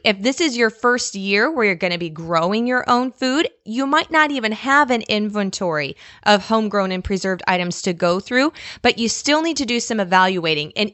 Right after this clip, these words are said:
even if you do, like me, there's a lot of crops that we grow enough to preserve and take us through an entire year that I don't ever buy from the store.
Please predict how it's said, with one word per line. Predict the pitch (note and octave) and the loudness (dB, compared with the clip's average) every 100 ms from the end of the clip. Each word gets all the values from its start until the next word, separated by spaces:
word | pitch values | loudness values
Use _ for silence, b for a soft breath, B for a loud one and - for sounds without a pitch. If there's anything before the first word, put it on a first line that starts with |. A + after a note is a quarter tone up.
| - | -2
even | C#4 C#4 | -2 0
if | B3 - | -2 -4
you | G#3+ | -8
do, | G3+ E4 | -4 -4
like | B3+ G3 F#3 | 0 0 -2
me, | A#3+ C#4+ F#3+ F3+ B _ | -2 -2 -2 -4 B _
there's | G3+ C4+ | -4 -2
a | A#3+ | -2
lot | F#3+ G3 B3+ | -4 -4 -2
of | A#3+ | -2
crops | - A#3+ C4+ - | 2 2 2 -4
that | G3 F#3+ | -6 -4
we | A3 | -4
grow | G#3+ G#3 G3 G3+ - | -2 2 2 2 0
enough | G3 G3 F#3+ A3+ - _ | 0 2 4 2 -4 _
to | G#3+ | -8
preserve | G3+ G3 F#3+ G3 | -2 -2 0 0
and | F#3+ | -2
take | - G3+ G3+ | -4 -4 -4
us | G3 | -4
through | - G#3 G#3+ - | -4 0 0 0
an | |
entire | G3+ F#3 G3+ F#3+ F#3 | -4 -2 0 0 -2
year | F3 G3+ | -2 -2
that | G#3 | 0
I | E3+ | -2
don't | E3 F3+ F#3 | 0 -2 0
ever | F#3 F#3+ | -2 0
buy | F3+ F3 | 0 0
from | F3 F#3 E3+ | 0 -4 -4
the | |
store. | E3 - G3 A3 | -6 -2 2 2